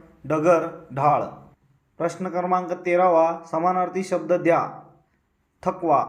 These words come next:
याचे ऑप्शन आहेत ए तकवा, बी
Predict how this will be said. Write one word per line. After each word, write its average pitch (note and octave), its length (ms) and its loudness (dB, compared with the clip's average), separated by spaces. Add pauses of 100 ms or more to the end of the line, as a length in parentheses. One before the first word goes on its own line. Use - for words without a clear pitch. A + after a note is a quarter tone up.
(280)
याचे D3 240 -6
ऑप्शन D#3 340 0
आहेत E3+ 480 -2
ए F3 220 2 (440)
तकवा, E3+ 440 2 (340)
बी E3+ 200 -8